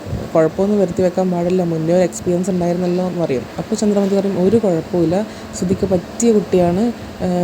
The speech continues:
ഇനി ഒരു കുഴപ്പവും വരില്ല" എന്നൊക്കെ ഇങ്ങനെ പറയാണ്. അപ്പോൾ, ആ, ഇങ്ങനെ രവി അച്ഛൻ പറയും, "അല്ല, ഞാൻ അച്ഛൻ്റെ, അച്ഛനെ വിളിക്കാൻ വേണ്ടി പറഞ്ഞപ്പോൾ ആ കുട്ടി ഒഴിഞ്ഞു മാറുന്നത് പോലെ തോന്നി, എന്തോ ഒരു പ്രശ്നമുള്ളത് പോലെ തോന്നി" ഇങ്ങനെ പറയും.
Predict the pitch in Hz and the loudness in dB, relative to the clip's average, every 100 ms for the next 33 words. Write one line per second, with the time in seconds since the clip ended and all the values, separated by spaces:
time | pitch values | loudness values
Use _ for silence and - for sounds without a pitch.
0 | 170 170 170 185 190 175 208 202 170 185 | 2 2 0 0 0 0 2 2 2 2
1 | 185 170 180 185 185 185 180 165 160 165 | 2 2 2 0 2 2 2 2 0 -4
2 | - - - - - - 254 254 - 214 | -6 -12 -12 -10 -8 -2 0 -2 -4 0
3 | 214 214 208 - - 196 208 214 202 214 | 2 2 0 -2 -4 2 4 6 6 4
4 | 214 202 180 - 190 190 214 202 190 185 | 4 2 2 0 0 0 2 2 0 -2
5 | 214 208 226 226 - - 220 214 214 214 | -2 0 0 -4 -6 -2 2 2 2 2
6 | 208 208 202 196 196 208 208 214 190 180 | 2 2 0 0 0 -2 0 4 6 6
7 | 190 233 226 202 196 202 196 196 190 175 | 4 4 4 2 2 2 2 0 0 2
8 | 180 196 220 220 196 - 208 214 202 196 | 2 2 4 4 0 -2 0 2 2 2
9 | 190 196 190 170 175 185 - - - - | 2 2 2 2 2 2 -2 -10 -10 -2
10 | 190 175 160 160 | 0 0 0 -4